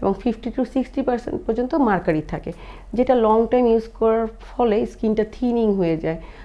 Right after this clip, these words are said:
ফটোসেনসিটিভ হয়ে যায়, রোদে আর ওনারা যেতে পারেন না, এবং স্টপ করার পরে যেটা হয় স্টেরয়েড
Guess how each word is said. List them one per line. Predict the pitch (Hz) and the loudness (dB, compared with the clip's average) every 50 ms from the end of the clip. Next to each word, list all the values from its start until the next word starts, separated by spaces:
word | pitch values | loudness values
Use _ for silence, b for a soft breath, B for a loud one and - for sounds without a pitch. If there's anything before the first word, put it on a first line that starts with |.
| B B - | B B -2
ফটোসেনসিটিভ | - 262 262 269 254 - 240 226 220 220 220 202 - 208 175 185 | 0 0 2 2 0 4 4 4 4 2 -2 -2 -2 -2 0 0
হয়ে | 180 170 | 0 2
যায়, | 175 175 | 2 4
রোদে | 180 214 226 214 240 226 | 4 4 4 4 4 4
আর | 220 214 | 4 4
ওনারা | 208 208 202 202 202 | 4 4 4 2 2
যেতে | 190 208 208 208 202 | 2 0 0 0 -2
পারেন | 190 196 175 160 160 160 | -2 0 -2 -2 -2 -2
না, | 160 165 160 B B B B B B B - | -4 -4 -6 B B B B B B B 0
এবং | - 269 285 311 294 254 226 - - 214 | 0 2 4 6 6 4 4 2 -2 -10
স্টপ | - - - 294 294 302 294 - - | -12 0 4 6 6 6 4 2 2
করার | 262 240 233 226 208 | 4 4 6 4 2
পরে | 214 - 180 175 180 269 320 B B B B B B B - - | 2 0 0 2 2 0 -2 B B B B B B B -10 -6
যেটা | 190 214 202 | -4 -2 2
হয় | 214 226 214 | 2 2 2
স্টেরয়েড | 214 214 - - 226 220 226 240 254 262 | 2 0 0 2 4 4 6 6 4 4